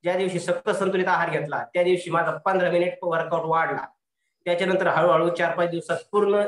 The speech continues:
एक तास मी workout करू लागलो. एवढा मोठा हा सकस संतुलित आहाराची एक मोठी जादू आहे की जेणेकरून मी स-, अ, पूर्णपणे workout करू शकेल, अ, करू शकलो.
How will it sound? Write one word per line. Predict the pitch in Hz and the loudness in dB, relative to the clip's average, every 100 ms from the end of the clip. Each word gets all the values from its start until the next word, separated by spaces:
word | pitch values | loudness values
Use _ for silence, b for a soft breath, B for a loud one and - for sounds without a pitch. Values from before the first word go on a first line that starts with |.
| 180 | 0
एक | 175 - | -4 -2
तास | 175 170 | -4 -2
मी | 160 | -2
workout | 156 151 156 151 | 0 0 -2 0
करू | 165 | -2
लागलो. | 156 156 147 131 - _ _ _ | 0 0 0 -4 -8 _ _ _
एवढा | 151 175 175 | 0 2 2
मोठा | 175 170 165 | 2 0 0
हा | 156 151 | -2 -2
सकस | 147 156 165 | -4 -6 -6
संतुलित | 156 156 156 156 | -6 -6 -2 2
आहाराची | 139 143 - 160 | 2 2 -2 -6
एक | 156 - | -10 -6
मोठी | 160 180 185 | -2 2 4
जादू | 165 160 | 4 4
आहे | 165 139 151 - _ _ - | 2 0 -6 -12 _ _ -10
की | |
जेणेकरून | 156 175 175 170 175 170 | -2 2 2 2 2 2
मी | 170 180 208 - | 2 2 0 -6
स-, | - | -6
अ, | 190 151 151 147 - _ _ _ | -4 0 -2 -4 -10 _ _ _
पूर्णपणे | 202 208 208 196 | 0 0 0 0
workout | 185 - 170 | 0 0 -4
करू | - 170 | -2 -6
शकेल, | 165 151 156 156 | -6 -4 -4 -2
अ, | 156 143 143 | -4 -2 -2
करू | 139 160 | 0 -2
शकलो. | 151 131 135 160 | -4 -6 -6 -6